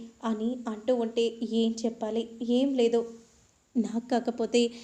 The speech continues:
ఇంకెవరికి చెప్తావు బాబు, చెప్పు బాబు." "ఏమని చెప్పాలి, ఇది నా కర్మ అనుకోవాలి. ఏమైందో చెప్తేనే కదా బాబు తెలుస్తుంది. ఆకాశం మబ్బు ఎప్పుడు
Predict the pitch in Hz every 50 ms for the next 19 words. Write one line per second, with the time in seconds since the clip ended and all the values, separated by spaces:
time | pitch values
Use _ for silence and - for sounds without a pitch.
0 | - - - 285 294 269 285 349 320 320 320 - 311 - - - - - 240 226
1 | 214 220 214 208 220 226 233 240 233 - - - - - 311 294 294 349 311 269
2 | 233 208 226 226 226 226 226 - - - - _ _ _ _ _ _ _ _ _
3 | _ _ _ _ _ _ - 240 240 233 233 233 262 247 240 247 - 226 240 -
4 | 240 226 226 233 233 - - - _ _ - 254 226 226 226 226 226 220 220 -
5 | 247 220 208 214 220 254 254 240 226 220 233 233 254 233 226 226 220 220 233 226
6 | - - - - - _ _ _ - 226 214 220 214 202 220 240 233 220 240 240
7 | 233 - 226 226 - - 240 226 240 233 247 233 233 214 226 220 220 233 233 233
8 | 226 233 - - - 254 214 240 233 240 - 247 226 208 226 226 220 - - -
9 | - - - _ _ _ _ _ _ _ _ _ _ _ - 226 214 214 214 -
10 | 247 226 226 - 254 240 240 226 220 220 214 226 233 - - - - - _ -
11 | 247 214 220 233 226 226 233 233 254 233 233